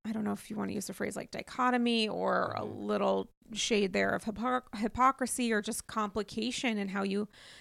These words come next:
Speaker 1: characterize someone's behavior, but it also could be a breakthrough. Like, this season could really be a breakthrough
Speaker 2: I
Speaker 1: for
Speaker 2: agree.
Speaker 1: Jen. I think that it could happen in the sense that she is now being forced to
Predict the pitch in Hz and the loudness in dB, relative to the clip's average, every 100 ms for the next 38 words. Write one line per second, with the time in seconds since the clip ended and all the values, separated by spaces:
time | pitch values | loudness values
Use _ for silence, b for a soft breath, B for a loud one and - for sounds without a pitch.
0 | B - - 226 240 254 226 214 214 214 | B -6 2 2 2 2 2 2 0 -2
1 | 202 202 214 214 277 285 220 220 220 - | -2 -4 -2 0 0 2 2 2 0 2
2 | 247 254 294 - - 247 208 214 190 202 | 2 2 -2 -2 0 0 0 -2 -2 -4
3 | 220 285 - - - - 220 311 - - | -2 -4 -6 -6 -4 -2 0 0 0 -4
4 | 466 370 - 277 208 233 254 285 247 226 | -2 -2 -2 -4 -4 -2 0 0 -2 -2
5 | 214 180 214 220 - 220 214 208 208 220 | -4 -2 -2 -2 -4 -4 0 0 2 2
6 | 196 - 208 247 240 302 285 254 - - | 2 0 -4 -2 0 0 0 -6 -6 0
7 | 254 226 247 - 202 190 202 226 220 - | 2 2 0 0 -2 -2 -4 -4 -6 -6
8 | - 247 240 233 220 214 214 226 B B | -4 -2 -2 0 0 2 0 -2 B B
9 | B B _ _ _ - 180 226 285 302 | B B _ _ _ -14 -2 4 4 4
10 | 285 - 247 269 269 - - - - 240 | 0 -4 0 0 -2 -4 -8 -8 -4 2
11 | 220 208 202 - | 4 6 4 2